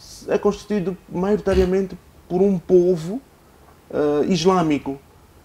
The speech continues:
mas também é ali onde passa o comércio internacional.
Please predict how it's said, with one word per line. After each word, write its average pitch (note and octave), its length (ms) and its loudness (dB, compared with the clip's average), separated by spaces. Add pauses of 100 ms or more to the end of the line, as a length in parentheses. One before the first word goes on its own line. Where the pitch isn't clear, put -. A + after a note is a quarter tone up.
(120)
mas D#3 260 0
também F3+ 640 4 (420)
é F3 160 0
ali E3+ 220 0
onde E3+ 240 -2
passa D3+ 440 -4
o D3 80 -6
comércio C#3+ 560 -2
internacional. D#3 840 -4